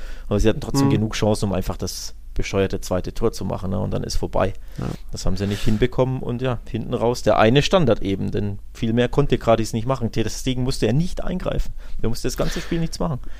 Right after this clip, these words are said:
Speaker 2: Ja, ich, wer war das? Lozano, glaub ich, einmal noch so eine frei vorm Tor, fast schon irgendwie mit dem Körper daneben den Ball gesetzt. Also hätte auch davor mal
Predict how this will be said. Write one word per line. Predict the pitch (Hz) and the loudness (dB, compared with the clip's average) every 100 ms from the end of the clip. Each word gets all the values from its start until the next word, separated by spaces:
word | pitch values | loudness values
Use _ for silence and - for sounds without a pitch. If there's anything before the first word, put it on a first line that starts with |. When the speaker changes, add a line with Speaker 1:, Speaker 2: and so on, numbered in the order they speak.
| - - - - | -6 -8 -10 -4
Speaker 2:
Ja, | 160 117 113 123 | 0 2 4 6
ich, | 127 - | 6 4
wer | 127 | 0
war | 120 | 4
das? | 131 123 | 4 4
Lozano, | 127 123 - 120 139 156 143 | 0 0 4 6 8 8 6
glaub | 135 131 131 | 6 6 6
ich, | 127 | 2
einmal | - 135 | 2 4
noch | 131 | 4
so | 127 135 | 2 0
eine | 131 123 123 117 | 2 2 2 0
frei | - - - 107 139 | 0 0 2 4 4
vorm | - 139 127 | 4 2 2
Tor, | - 139 139 | 2 2 8
fast | - 135 - | 8 8 4
schon | 135 | 2
irgendwie | - 135 135 | 2 2 2
mit | 127 | 2
dem | 127 123 | 0 -2
Körper | 131 127 127 123 | -2 2 4 4
daneben | 120 120 117 135 135 127 123 - - | 4 2 4 4 6 4 2 -4 -6
den | 131 | 0
Ball | 117 120 | 2 4
gesetzt. | 123 117 117 - | 2 0 0 -2
Also | 98 117 113 107 | -4 -2 0 0
hätte | 104 135 - - | 4 4 6 6
auch | 123 - | 6 6
davor | 120 - 120 127 | 6 4 4 6
mal | 113 110 | 6 4